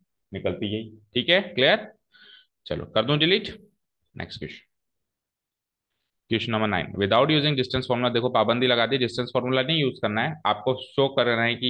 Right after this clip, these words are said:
ये एक, दो, तीन, चार are the vertices of a parallelogram। तो अब अपन एक काम करते हैं, अ, बोलो coordinate geometry में बनाऊं या euclidean geometry में बनाऊं, as you wish।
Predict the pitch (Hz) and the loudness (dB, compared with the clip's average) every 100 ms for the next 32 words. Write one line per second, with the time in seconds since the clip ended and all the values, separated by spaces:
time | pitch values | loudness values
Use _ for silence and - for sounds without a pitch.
0 | 113 117 123 110 110 117 117 110 110 82 | 0 2 2 0 0 -2 0 -2 0 0
1 | - - 98 104 107 104 110 117 113 110 | -2 0 0 4 2 0 -4 -6 -6 -6
2 | 135 - _ 90 82 80 80 - _ _ | -8 -8 _ -6 -6 -10 -12 -16 _ _
3 | 101 - 104 107 117 110 110 113 113 - | -2 0 2 0 -2 -2 -2 -2 -4 0
4 | 170 - - - _ - 104 107 104 104 | -2 -4 -20 -20 _ 0 4 4 4 2
5 | 92 - - - _ _ _ 117 120 135 | 0 -6 -18 -20 _ _ _ 0 2 2
6 | 143 143 139 139 147 147 131 127 143 156 | 2 2 0 0 -2 0 0 0 0 0
7 | - 120 131 127 127 120 110 104 107 101 | 0 0 0 0 0 0 -2 -2 -4 -4
8 | 87 - 98 101 95 76 - | -6 -4 -2 -2 -4 -4 -10